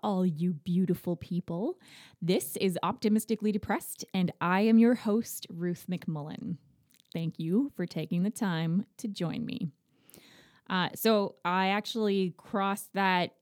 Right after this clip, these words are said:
ten thousand listen threshold, and that feels pretty good. Um,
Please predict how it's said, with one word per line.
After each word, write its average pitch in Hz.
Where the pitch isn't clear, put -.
ten 208
thousand 196
listen 180
threshold, 190
and 175
that 190
feels 392
pretty 151
good. 139
Um, 175